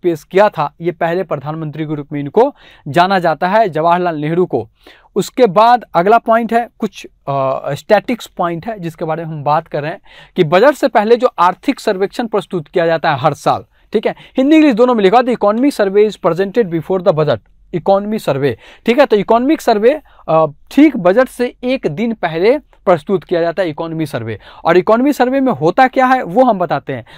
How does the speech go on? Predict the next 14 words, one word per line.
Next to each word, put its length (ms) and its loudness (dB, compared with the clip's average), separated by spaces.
तो 240 6
जैसे 320 2
मान 280 0
के 100 -4
चलो 220 0
कि 140 -6
अभी 280 0
दो 260 2
हज़ार 600 0
बाईस 560 2
दो 420 4
हज़ार 500 2
तेईस 340 4
का 340 2